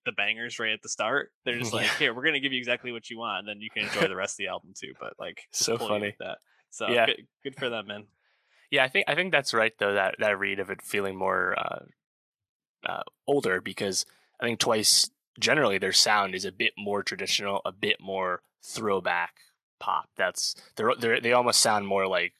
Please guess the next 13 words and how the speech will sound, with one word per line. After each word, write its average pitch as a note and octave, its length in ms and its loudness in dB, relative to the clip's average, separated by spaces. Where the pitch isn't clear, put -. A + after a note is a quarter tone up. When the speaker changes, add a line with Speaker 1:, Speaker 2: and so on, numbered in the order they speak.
Speaker 2:
more F#2+ 120 -4
like F2 180 -6
second F2+ 280 -2
generation F2 560 -4
K-pop - 580 -6
than F2+ 280 -6
Speaker 1:
Mm-hmm. G#2+ 140 -20
Speaker 2:
some G2 240 -6
of F2+ 60 -10
their F2 100 -6
contemporaries F2 720 -6
these E2+ 300 -8
days, - 380 -10